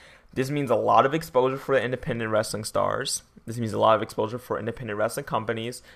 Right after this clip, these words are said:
and a lot of exposure to, you know, or a lot, not exposure, but a, a, a wide range of, uh, faces that we'll see more in W W E. So this is a really good thing.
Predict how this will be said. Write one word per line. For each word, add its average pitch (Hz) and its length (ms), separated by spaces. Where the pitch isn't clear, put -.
and 143 100
a 143 40
lot 143 200
of 135 80
exposure 120 600
to, 104 600
you 113 120
know, 101 360
or 117 100
a 113 60
lot, 120 380
not 117 180
exposure, 104 540
but - 360
a, - 60
a, - 320
a - 80
wide 117 400
range 110 600
of, 98 680
uh, 95 420
faces 117 460
that 107 120
we'll 107 80
see 110 220
more 98 240
in 98 80
W 104 200
W 92 360
E. - 120
So - 160
this 143 220
is 190 80
a 208 100
really 147 400
good 127 260
thing. 82 240